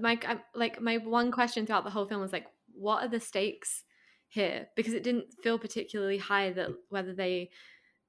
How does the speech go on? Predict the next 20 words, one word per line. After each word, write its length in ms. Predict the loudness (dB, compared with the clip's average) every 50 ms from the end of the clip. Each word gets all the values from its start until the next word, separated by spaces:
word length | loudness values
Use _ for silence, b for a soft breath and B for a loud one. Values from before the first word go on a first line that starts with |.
| _ _ _ _ _ _ _ _ _ _ _ _ _ _ _ _ _ _ -4
whether 340 | 0 0 0 0 0 -2 -2
they 160 | 0 0 0
got 340 | 0 2 0 0 0 0 -2
him 500 | -6 -4 -4 -2 -4 -4 -6 -8 -10 -14 -16 _ _ _ -4
or 160 | -4 -2 -2
not. 240 | 0 0 0 0 0
And, 120 | 0 0
like, 140 | 0 0 0
if 140 | 0 2 4
that 160 | 6 6 6
was 160 | 4 0 -2
the 100 | -2 -2
narrative, 480 | 0 2 2 2 0 0 -4 -6 -6 -6
because 240 | -2 0 0 2 2
it 60 | 2
was, 140 | 2 2 4
like, 260 | 4 4 2 0 -4 b b b b b b b b b b _
were 140 | 2 2 4
the 100 | 4 2
stakes 680 | -2 0 0 2 2 2 2 -2 -6 -8 -8 -8 -8 -12